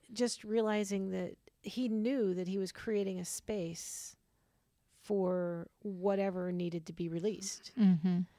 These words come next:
Speaker 1: And that was, that was a gift. And my body was holding it in my neck and shoulders and, and all. And, and I, I've heard people say just to be able to put your hand, like,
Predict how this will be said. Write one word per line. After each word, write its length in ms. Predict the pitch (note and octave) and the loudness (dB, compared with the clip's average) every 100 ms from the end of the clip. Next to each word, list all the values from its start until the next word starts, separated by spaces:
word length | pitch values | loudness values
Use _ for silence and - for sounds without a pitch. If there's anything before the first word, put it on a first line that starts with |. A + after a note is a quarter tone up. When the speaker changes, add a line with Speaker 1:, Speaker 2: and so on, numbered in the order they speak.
| _ _ _ - | _ _ _ -4
Speaker 1:
And 360 | F#3 F3+ E3+ - | -2 -2 -6 -8
that 300 | F3+ G3 G#3 | -4 -2 -2
was, 540 | - F3+ E3+ E3+ - - - - E3 | -2 -2 -2 -6 -10 -14 -20 -16 -6
that 260 | F#3 F#3+ - | -2 -2 -2
was 220 | F#3 E3 | -4 -4
a 60 | E3+ | -6
gift. 680 | D#3+ E3+ F3+ - - - - | -6 -10 -10 -18 -20 -20 -8
And 260 | F#3+ F3+ | -4 -2
my 140 | F3+ F3+ | -2 -2
body 320 | F#3 F#3 F3+ | -2 -2 -2
was 320 | E3+ F3+ F#3+ | -2 -2 -2
holding 480 | F3 - E3+ E3+ D#3+ | -2 -4 -2 -2 -4
it 320 | E3 - - - - - - _ | -6 -10 -14 -20 -20 -20 -20 _
in 200 | - F3+ | -4 -2
my 140 | F3 E3 | -2 -4
neck 340 | E3 E3 - | -2 -4 -4
and 160 | E3 D#3+ | -10 -8
shoulders 640 | - E3+ D#3+ D#3 D#3+ E3 | -8 -8 -8 -10 -12 -14
and, 260 | E3 D#3 D#3 - - - - - | -12 -12 -14 -18 -20 -20 -20 -6
and 120 | E3+ | -4
all. 160 | E3+ D#3 | -2 -4
And, 240 | F#3 F3 - | -4 -4 -6
and 160 | F#3 | -6
I, 180 | F#3 F3+ | -6 -6
I've 140 | - F3+ | -8 -8
heard 220 | F#3+ F#3+ | -6 -6
people 300 | G3 - F3 | -8 -10 -10
say 400 | - F#3 E3+ E3+ | -6 -4 -4 -6
just 400 | - F#3 - - - - - _ - | -8 -8 -8 -12 -20 -20 -20 _ -16
to 100 | G3 | -8
be 200 | F#3 G3+ | 0 0
able 160 | G#3 G3+ | 0 -6
to 140 | - | -8
put 200 | - A#3 | -10 -12
your 120 | - | -10
hand, 320 | F3+ G#3 G3+ G3 | -8 -4 -4 -2
like, 180 | F#3 | -4